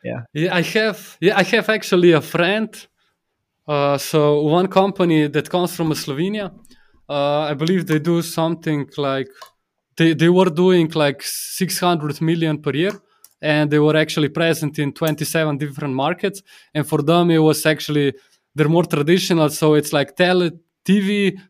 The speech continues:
Speaker 2: plus call center.
Speaker 1: Mm-hmm.
Speaker 2: And with them, they, <coughs> they saw that people are, they, when they actually also introduced, like, the e-commerce store, they actually saw that with the call center, the A O V was usually three to four times higher,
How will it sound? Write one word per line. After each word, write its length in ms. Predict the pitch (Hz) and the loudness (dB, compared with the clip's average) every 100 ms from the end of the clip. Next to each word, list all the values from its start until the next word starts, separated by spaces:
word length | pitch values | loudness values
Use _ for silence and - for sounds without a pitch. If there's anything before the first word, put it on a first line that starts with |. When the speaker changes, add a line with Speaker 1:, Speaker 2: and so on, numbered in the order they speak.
| - | 0
Speaker 2:
plus 300 | 170 165 160 | 4 4 2
call 200 | 156 143 | 0 0
center. 440 | - 127 120 120 | -2 -6 -6 -10
Speaker 1:
Mm-hmm. 260 | 120 104 127 - _ _ - | -12 -14 -18 -20 _ _ -10
Speaker 2:
And 400 | 147 139 139 - | -4 -2 -4 -4
with 180 | 151 131 | -6 -2
them, 360 | 143 180 226 214 _ _ _ _ - | 2 2 2 -2 _ _ _ _ -16
they, 380 | 143 127 151 147 - _ | -6 2 2 2 -4 _
<coughs> 200 | - - | -8 -6
they 260 | 160 143 151 | -6 -4 -4
saw 360 | 151 175 175 | -2 -2 0
that 320 | 175 165 160 - - - _ _ | 0 0 0 -4 -20 -20 _ _
people 420 | - 190 190 175 156 | 0 0 4 4 6
are, 320 | 156 156 151 | 4 0 -2
they, 160 | 156 | 2
when 160 | 156 156 | 4 4
they 100 | 160 | 2
actually 300 | 175 - 156 | -2 0 2
also 280 | 170 175 165 | 2 2 0
introduced, 560 | 151 151 143 185 180 | 0 -2 0 0 0
like, 200 | 160 143 | 0 0
the 60 | 135 | 2
e-commerce 480 | 160 160 170 143 - | 0 0 -2 -2 -4
store, 320 | - 190 226 - - - | -2 -2 -2 -8 -20 -2
they 140 | 156 | -2
actually 320 | 170 - 165 | 0 0 0
saw 320 | 160 170 165 | 2 2 2
that 320 | 165 156 151 147 | 4 2 0 -2
with 220 | 147 143 | -2 0
the 60 | 156 | -2
call 240 | 165 185 | 0 0
center, 500 | 185 196 202 202 165 - - | -2 -2 -2 -4 -6 -8 -18
the 140 | 143 160 | -4 -2
A 240 | 160 190 | 2 4
O 120 | 180 | 4
V 300 | 160 160 214 | 4 2 2
was 280 | 220 170 - | 0 -2 -2
usually 340 | 190 175 165 165 | -2 -2 0 0
three 240 | - 190 | 0 0
to 140 | 190 | 0
four 220 | 160 190 190 | 0 2 2
times 320 | 185 170 160 | 2 0 0
higher, 380 | 180 165 143 | 4 4 4